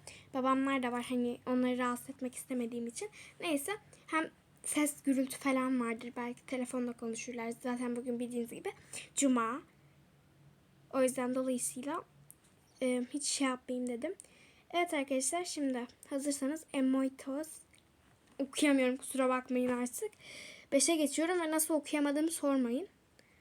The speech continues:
<laughs> Heyecandan da olabilir. Boş verin, boş verin, boş verin. Salla gitsin.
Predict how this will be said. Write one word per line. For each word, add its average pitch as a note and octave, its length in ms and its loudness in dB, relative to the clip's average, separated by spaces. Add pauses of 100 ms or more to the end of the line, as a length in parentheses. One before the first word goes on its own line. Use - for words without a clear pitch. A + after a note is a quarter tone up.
(180)
<laughs> - 100 -6 (1500)
Heyecandan F4 680 6
da - 80 -4
olabilir. - 280 -14 (120)
Boş - 200 -2
verin, - 200 -16 (100)
boş - 160 -16
verin, - 340 -20
boş - 120 -16
verin. - 360 -20
Salla - 380 -18
gitsin. - 300 -18